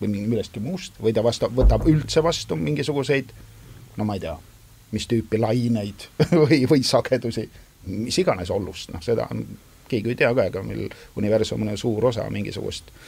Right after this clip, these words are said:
meie jaoks arusaamatut mateeriat ja arusaamatut energiat, et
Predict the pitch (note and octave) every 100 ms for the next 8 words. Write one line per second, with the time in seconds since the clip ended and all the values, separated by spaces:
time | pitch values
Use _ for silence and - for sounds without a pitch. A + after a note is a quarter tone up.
0 | - - - G2 F#2 F2+ G#2 F2+ A2 G#2
1 | G2+ - F2+ - - G#2 - A#2 G2 F#2+
2 | G#2+ G#2+ G2+ G#2+ G#2+ - G#2+ - - E3+
3 | D3 F#2+ - - -